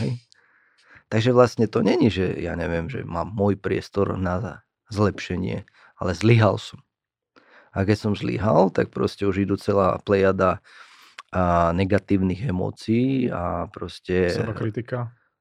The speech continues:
Speaker 1: no a deštruktívnych vzorcov správania. No a tým pádom vlastne na jednej strane sa ženiem za niečím, čo sa nedá dosiahnuť, a na druhej strane sa za to bičujem.
Speaker 2: Karol, vnímaš nejaký rozdiel medzi,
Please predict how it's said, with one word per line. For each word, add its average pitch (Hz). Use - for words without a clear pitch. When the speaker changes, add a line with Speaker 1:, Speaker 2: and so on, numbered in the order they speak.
Speaker 1:
no 113
a 98
deštruktívnych 101
vzorcov 104
správania. 139
No 110
a 98
tým 110
pádom 117
vlastne 104
na 104
jednej 107
strane 104
sa -
ženiem 101
za 95
niečím, 101
čo 101
sa 92
nedá 95
dosiahnuť, 139
a 101
na 104
druhej 104
strane 110
sa 98
za 92
to 107
bičujem. 110
Speaker 2:
Karol, 120
vnímaš 120
nejaký 123
rozdiel 123
medzi, 110